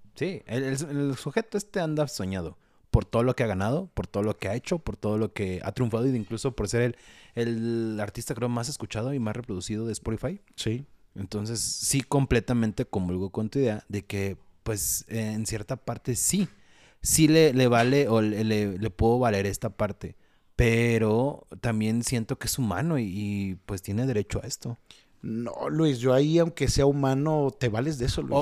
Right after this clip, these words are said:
Speaker 1: ojo, no, no estoy de acuerdo que su acto que hizo de aventar el teléfono, pues, no estuvo bien.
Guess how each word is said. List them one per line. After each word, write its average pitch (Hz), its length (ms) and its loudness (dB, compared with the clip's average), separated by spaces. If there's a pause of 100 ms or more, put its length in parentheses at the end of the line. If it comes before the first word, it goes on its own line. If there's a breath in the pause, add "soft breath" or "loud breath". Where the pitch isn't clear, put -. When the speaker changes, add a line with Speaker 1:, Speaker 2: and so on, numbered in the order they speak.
Speaker 1:
ojo, 147 380 0
no, 127 160 0
no 123 120 2
estoy 139 180 0
de 143 60 2
acuerdo 139 400 0
que 104 260 0
su 101 180 0
acto 87 300 -2
que 95 140 -2
hizo 92 240 -2
de 107 80 2
aventar 87 260 -4
el 95 160 -4
teléfono, 98 480 -4 (680)
pues, 131 180 4
no 123 80 2
estuvo 110 340 2
bien. 117 300 2